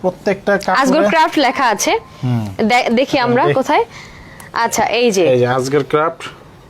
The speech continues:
Speaker 1: এই যে আজগর
Speaker 2: দেখেন।
Speaker 1: ক্রাফট লেখা আছে।
Speaker 2: আজগর ক্রাফট লেখা আছে।
Speaker 1: প্রত্যেকটা কাপড়ে।
Speaker 2: ওকে।
Speaker 1: কারণ আমাদের এখানে যেটা পাবেন আপনারা অরিজিনাল
Speaker 2: মিনিমাম
Speaker 1: আমাদের
Speaker 2: চার পিস
Speaker 1: দেখাইছি
Speaker 2: নিতে
Speaker 1: একটা।
Speaker 2: হবে, otherwise যদি
Speaker 1: এটা
Speaker 2: আপনি এক বা দুই পিস নিতে চান বা তিন পিস নিতে চান, সেক্ষেত্রে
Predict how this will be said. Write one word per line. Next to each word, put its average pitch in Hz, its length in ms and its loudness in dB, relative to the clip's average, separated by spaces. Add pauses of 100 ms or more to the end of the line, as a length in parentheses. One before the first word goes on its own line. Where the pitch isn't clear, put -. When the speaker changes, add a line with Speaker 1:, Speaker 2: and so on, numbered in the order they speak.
(300)
Speaker 1:
এই 135 80 2
যে 143 80 4
আজগর 151 160 0
Speaker 2:
দেখেন। 165 220 -2
Speaker 1:
ক্রাফট 185 280 0
লেখা 143 260 2
আছে। 113 100 0
Speaker 2:
আজগর 226 240 0
ক্রাফট 285 320 -2
লেখা 220 260 0
আছে। 180 240 -2
Speaker 1:
প্রত্যেকটা 226 500 -2
কাপড়ে। 160 420 0 (280)
Speaker 2:
ওকে। 240 320 -2 (340)
Speaker 1:
কারণ 190 180 0
আমাদের 220 380 2
এখানে 233 300 2
যেটা 254 220 0
পাবেন 226 300 0
আপনারা 226 440 0
অরিজিনাল 175 420 0
Speaker 2:
মিনিমাম 403 300 4
Speaker 1:
আমাদের 453 220 4
Speaker 2:
চার 359 120 2
পিস 370 60 2
Speaker 1:
দেখাইছি 415 280 0
Speaker 2:
নিতে 349 200 2
Speaker 1:
একটা। 381 100 4
Speaker 2:
হবে, 392 200 2 (220)
otherwise 359 420 2
যদি 370 180 2
Speaker 1:
এটা 359 100 2
Speaker 2:
আপনি 359 180 2
এক 339 300 -2
বা 392 120 2
দুই 285 500 2
পিস 359 240 0
নিতে 339 240 0
চান 392 220 0
বা 370 80 2
তিন 359 220 0
পিস 359 120 2
নিতে 359 200 0
চান, 392 160 0
সেক্ষেত্রে 370 380 0